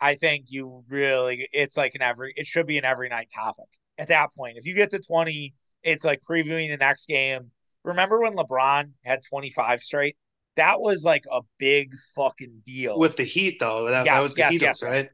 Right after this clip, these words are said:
Speaker 1: Yes,
Speaker 2: So
Speaker 1: that was the Heat. Right,
Speaker 2: that
Speaker 1: right.
Speaker 2: was in the
Speaker 1: I
Speaker 2: early
Speaker 1: mean,
Speaker 2: days of,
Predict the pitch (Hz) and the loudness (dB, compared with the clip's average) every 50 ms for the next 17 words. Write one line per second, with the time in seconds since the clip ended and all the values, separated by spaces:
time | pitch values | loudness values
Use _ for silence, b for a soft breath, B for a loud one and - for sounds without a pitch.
0 | - 139 139 131 123 120 113 113 131 131 131 127 139 131 160 180 165 131 - _ | -6 -2 2 2 4 4 4 4 4 4 4 2 -2 -4 -4 -4 -6 -6 -8 _
1 | _ - 143 139 135 127 123 - _ - 196 185 180 156 151 156 147 151 147 147 | _ -4 -2 0 2 0 0 -2 _ 0 4 6 6 8 6 4 2 2 0 2
2 | 143 151 156 156 151 156 151 - 147 143 143 147 135 139 135 127 113 | 4 4 6 6 4 4 4 2 2 2 2 0 0 -2 -4 -4 -6